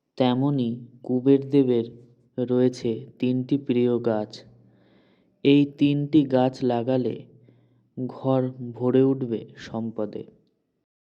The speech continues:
কুবের দেবের প্রিয় গাছ হলুদ। বাড়ির উত্তর দিকে রাখুন এই গাছটি, টাকা পয়সার বাধা দূর হবে। তাছাড়া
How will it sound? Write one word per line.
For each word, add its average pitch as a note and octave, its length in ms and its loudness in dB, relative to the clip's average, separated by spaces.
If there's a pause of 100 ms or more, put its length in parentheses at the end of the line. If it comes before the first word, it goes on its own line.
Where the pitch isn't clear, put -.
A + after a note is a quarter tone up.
(840)
কুবের C3+ 440 2
দেবের C#3 360 4 (300)
প্রিয় B2+ 300 4
গাছ C3 280 -2 (280)
হলুদ। A2 420 -2 (680)
বাড়ির C#3 460 4 (160)
উত্তর C3+ 380 0 (100)
দিকে C#3+ 300 0
রাখুন C#3 380 0 (200)
এই A#2 180 -2
গাছটি, A2 440 -4 (680)
টাকা B2 280 0
পয়সার B2+ 460 0 (440)
বাধা A2+ 500 -2 (140)
দূর A2 320 -2
হবে। G#2+ 300 -8 (1120)
তাছাড়া C3+ 440 -2